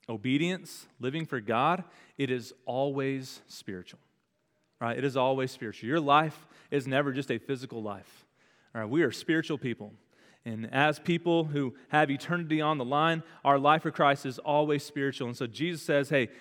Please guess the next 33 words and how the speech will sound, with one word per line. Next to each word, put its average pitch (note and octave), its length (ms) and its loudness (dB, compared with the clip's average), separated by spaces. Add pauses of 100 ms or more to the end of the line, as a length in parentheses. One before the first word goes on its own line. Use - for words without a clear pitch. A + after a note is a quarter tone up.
(140)
you D3+ 160 -2
can C#3+ 160 -2
break C#3+ 320 4
this E3 160 0
command C3 420 -2
at A#2+ 100 -2
least A#2+ 260 -6
three C#3 220 0
different D3 320 -4
ways." G#2 400 -4
Watch C3+ 280 -2
this. A#2 120 -4
He B2+ 60 -12
says, A2+ 160 -6
"I C3 100 6
say E3 220 2
to D3 60 -2
you, B2+ 100 0
everyone D3 320 0
who C3+ 120 -4
looks B2 580 0
at F3 140 6
a F3 80 4
woman C3+ 420 -2 (300)
with A#2 180 -4
lustful G3+ 460 6
intent F#3 720 0 (240)
has D3 220 4
already E3 240 8
committed G3 420 4
adultery G3 880 4
with F3+ 260 2
her D3+ 340 4